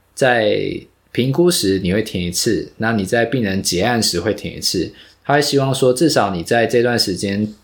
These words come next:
病人接受的治疗可以达到M C I D这个值。也就是说呢，达到这个值的话，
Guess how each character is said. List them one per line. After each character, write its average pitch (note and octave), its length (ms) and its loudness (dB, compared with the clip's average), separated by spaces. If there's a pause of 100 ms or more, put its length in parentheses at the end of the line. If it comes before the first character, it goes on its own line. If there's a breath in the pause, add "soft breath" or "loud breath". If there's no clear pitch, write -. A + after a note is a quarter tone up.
(140)
病 C3+ 140 0
人 G2+ 140 0
接 G#2+ 160 2
受 G#2+ 200 2
的 F#2+ 40 -2
治 A2 160 -2
疗 F2+ 220 0
可 A2+ 80 0
以 G2+ 80 2
达 E2+ 180 -2
到 G#2 120 0
M F2+ 260 -4
C G2 260 -2
I F#2+ 180 -2
D F#2+ 160 -2
这 G#2 120 -2
个 F#2 100 -2
值。 - 220 -4 (540 loud breath)
也 G#2+ 120 2
就 C3 140 4
是 E3 140 6
说 D3+ 220 2
呢， C3 100 0
达 A2+ 200 2
到 D3 160 4
这 D3+ 140 2
个 C#3+ 100 4
值 F2+ 240 -2
的 E2 140 0
话， F#2+ 340 -2